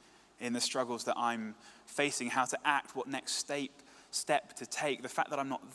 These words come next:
there yet doesn't mean that God rejects me. We know that's not what God li-, is like, but this is an invitation to step into life and trust with God, knowing that he'll work in us and through us,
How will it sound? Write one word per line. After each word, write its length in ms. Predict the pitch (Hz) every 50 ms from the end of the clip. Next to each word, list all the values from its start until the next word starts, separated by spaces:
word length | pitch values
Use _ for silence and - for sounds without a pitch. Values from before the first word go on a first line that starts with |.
| -
there 200 | 160 160 156 156
yet 260 | 151 139 127 - -
doesn't 260 | - 139 131 139 131 -
mean 300 | 143 147 151 151 143 131
that 140 | 123 -
God 260 | - - 139 131 123 -
rejects 520 | 127 120 - - 151 156 - - - -
me. 80 | 127 117
We 120 | 117 131
know 140 | 135 139 143
that's 180 | 139 127 -
not 80 | - -
what 120 | 110 113
God 160 | - 131 127 123 123 - - - - - - - - -
li-, 300 | 127 131 135 143 143 - -
is 180 | 135 139 135 135
like, 280 | 139 147 147 143 -
but 100 | - 127
this 140 | 135 127 123
is 80 | 139 120
an 80 | 139
invitation 920 | 135 127 131 123 127 - - - - - - 151 143 131 - - - 101 95 - - - - - - _ _ _ _ _ _ _ _ _ _ _ _ _ - -
to 80 | - 127
step 380 | - - - - 160 - -
into 300 | 143 135 123 - - 120 113 127
life 400 | 135 127 131 127 120 - - - 120
and 140 | 120 113 110
trust 720 | - - - - - 139 131 - - - - - - - - - - - - - - -
with 200 | 117 113 - -
God, 300 | - 110 107 101 104 101 - - - - - - - - - - - -
knowing 260 | 113 123 123 127 127
that 120 | - - -
he'll 180 | - 127 120
work 260 | 117 120 120 117 110 - - -
in 180 | 127 131 127
us 420 | 120 110 - - - - - - - - - - - - - - - -
and 180 | 117 113 107
through 440 | - - - - - 123 123 123 117
us, 500 | 98 - - - - - - - - -